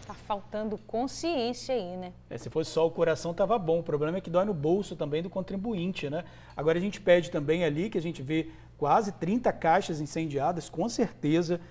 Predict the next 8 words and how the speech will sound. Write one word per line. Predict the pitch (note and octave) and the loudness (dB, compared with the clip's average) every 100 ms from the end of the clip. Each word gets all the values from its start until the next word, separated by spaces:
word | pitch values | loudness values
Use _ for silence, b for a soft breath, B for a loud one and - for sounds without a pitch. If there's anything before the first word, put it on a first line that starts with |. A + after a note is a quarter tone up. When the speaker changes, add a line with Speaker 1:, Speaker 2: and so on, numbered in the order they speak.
| B | B
Speaker 2:
tem | - | -4
moradores | D3 D#3+ D3+ C3+ D#3 D3 | 2 4 4 2 0 0
ali | C#3+ D3+ | -2 -2
que | - | -6
tem | D#3 | -6
sistema | E3+ - - D3+ D#3 | -4 -6 -4 -4 -4
de | B2 | -4
segurança, | D3+ C#3+ B2+ C#3+ - G3 | -6 -4 -4 -6 -6 -8